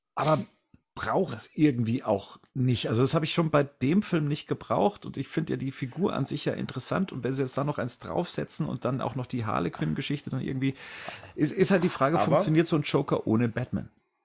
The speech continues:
Speaker 2: Das ist genau, was ich mich grad hin-, und nicht nur funktioniert der Joker so, lässt du dir als Todd Phillips das, das Batman-Nutella von deinem Butterbrot holen?
Speaker 1: Hm.
Speaker 2: Weil das ist das Gleiche, was wir auch bei, bei, bei Matt Reeves haben, was ich ja von Anfang an gesagt hab, dass ich mir schon auch,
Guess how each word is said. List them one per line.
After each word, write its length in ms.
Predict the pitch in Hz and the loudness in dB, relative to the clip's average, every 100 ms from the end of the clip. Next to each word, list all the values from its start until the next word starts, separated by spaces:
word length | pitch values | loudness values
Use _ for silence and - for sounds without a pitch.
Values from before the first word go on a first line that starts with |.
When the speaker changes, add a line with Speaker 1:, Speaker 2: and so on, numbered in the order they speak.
| _ _ - - | _ _ -20 -2
Speaker 2:
Das 160 | 135 135 | 0 2
ist 60 | |
genau, 240 | - 131 117 | 2 2 2
was 120 | 117 | 0
ich 100 | 104 | -4
mich 100 | 107 | -2
grad 160 | 110 127 | 0 2
hin-, 200 | 170 - - | 0 0 0
und 160 | 139 | 2
nicht 140 | 143 143 | 4 2
nur 120 | 117 | 2
funktioniert 400 | - 113 101 95 | 0 -2 0 0
der 60 | - | 2
Joker 300 | 196 135 131 | 4 4 2
so, 280 | 131 143 - - - - 117 | 2 2 -4 -16 -18 -16 -10
lässt 520 | 117 127 123 - 165 | 0 4 4 2 0
du 120 | 185 | 0
dir 260 | 147 139 - | 4 4 6
als 220 | 117 - | 2 0
Todd 180 | 123 - | -4 2
Phillips 420 | 165 156 143 - | 2 4 0 -4
das, 340 | 104 - - _ | -6 -8 -12 _
das 260 | - 101 - | -4 -4 -4
Batman-Nutella 840 | - 151 151 143 123 - 127 120 | 2 2 2 0 0 2 2 2
von 180 | 117 107 | 0 -4
deinem 180 | 107 107 | -4 0
Butterbrot 460 | 160 139 110 104 | 2 2 0 0
holen? 280 | 107 92 95 - _ _ - | 0 -2 -4 -14 _ _ -10
Speaker 1:
Hm. 240 | 135 143 135 | -4 0 6
Speaker 2:
Weil 180 | 120 120 | 6 6
das 100 | 143 | 4
ist 60 | |
das 160 | 147 - | 2 4
Gleiche, 280 | 147 147 156 | 4 4 2
was 140 | 156 | 4
wir 100 | 143 | 4
auch 100 | 139 | 4
bei, 300 | 143 139 139 | 4 6 6
bei, 240 | 131 131 | 4 2
bei 160 | 123 123 | 4 2
Matt 260 | 123 120 123 | 2 0 2
Reeves 300 | 190 190 139 | 0 0 2
haben, 200 | 127 135 | 2 2
was 120 | 123 | -2
ich 60 | |
ja 60 | 117 | 0
von 100 | 120 | 0
Anfang 220 | 120 113 | 2 2
an 80 | 143 | 0
gesagt 340 | 143 117 - | 0 0 0
hab, 140 | 143 147 - - - | -4 -4 -14 -10 -4
dass 140 | 117 | -4
ich 200 | 117 110 | -4 -4
mir 140 | 120 | -2
schon 220 | 117 175 185 | 0 0 2
auch, 300 | 156 - | 2 2